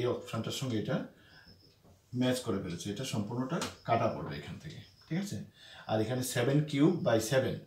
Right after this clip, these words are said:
এটা হবে সেভেন স্কয়ার, সেভেন স্কয়ার, whole to the power রয়েছে এখানে one by two।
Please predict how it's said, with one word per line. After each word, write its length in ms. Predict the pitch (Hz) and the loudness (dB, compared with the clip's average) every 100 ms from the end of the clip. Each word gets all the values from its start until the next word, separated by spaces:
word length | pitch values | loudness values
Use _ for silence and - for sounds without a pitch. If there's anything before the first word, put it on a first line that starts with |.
| - - | -14 -8
এটা 120 | - 123 | -2 0
হবে 120 | 113 117 127 | 2 0 2
সেভেন 200 | 120 113 | 2 0
স্কয়ার, 300 | - 78 - - - - - _ _ - - | 0 -2 -4 -8 -18 -20 -20 _ _ -12 -6
সেভেন 280 | 87 120 196 202 | -2 0 0 -2
স্কয়ার, 340 | - 110 - - - - - - - | -6 -2 -2 -4 -14 -20 -20 -12 -2
whole 180 | 117 117 | -2 0
to 60 | 135 | 0
the 80 | 135 139 | 2 8
power 180 | 135 127 | 8 8
রয়েছে 240 | 120 117 127 120 | 4 0 -2 -2
এখানে 240 | 123 196 - - 120 | 0 0 -2 -4 -2
one 120 | 113 110 | 0 0
by 120 | 120 - - - | 0 -2 -4 -4
two। 140 | - | 0